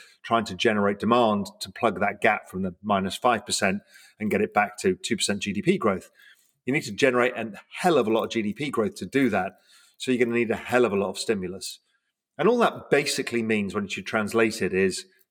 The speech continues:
it's all gonna end up on the central bank balance sheet, and it, there's just gonna be more monetary printing. It's the only way. So if that's the case, then the value of fiat currency overall declines. Now, whether it's the value of the dollar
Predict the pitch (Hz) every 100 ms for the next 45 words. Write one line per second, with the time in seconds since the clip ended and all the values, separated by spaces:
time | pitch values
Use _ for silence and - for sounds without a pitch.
0 | _ _ 110 131 113 107 104 98 98 98
1 | 98 98 98 92 95 - 98 98 - 90
2 | 95 _ _ - 107 110 - _ - 104
3 | - 104 107 98 95 104 101 - 101 98
4 | 95 - 95 98 90 92 85 _ - 95
5 | - 123 127 110 98 95 92 90 - _
6 | _ _ - - - _ _ _ _ _
7 | _ _ - 175 180 202 - 165 - 151
8 | 120 - - 120 113 107 113 104 92 123
9 | 131 123 110 110 95 - 123 120 - 120
10 | 113 107 107 117 107 95 107 113 92 120
11 | 170 _ _ _ _ 135 180 151 98 95
12 | - _ _ 113 110 120 117 113 104 113
13 | 107 98 101 147 151 147 -